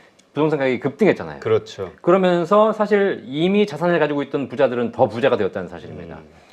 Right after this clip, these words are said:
Speaker 1: 그런데 이제 자산이 없던 서민들 혹은 젊은이들이 내가 집이 없으니까 내가 자산 가격이 하락하고 상대적으로 이제 내가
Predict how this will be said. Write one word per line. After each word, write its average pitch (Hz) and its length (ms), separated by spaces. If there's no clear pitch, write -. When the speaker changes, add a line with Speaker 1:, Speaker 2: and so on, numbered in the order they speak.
Speaker 1:
그런데 175 280
이제 151 120
자산이 143 300
없던 120 380
서민들 135 640
혹은 151 140
젊은이들이 117 720
내가 143 380
집이 165 200
없으니까 151 640
내가 127 400
자산 127 280
가격이 127 360
하락하고 147 760
상대적으로 180 440
이제 120 100
내가 107 220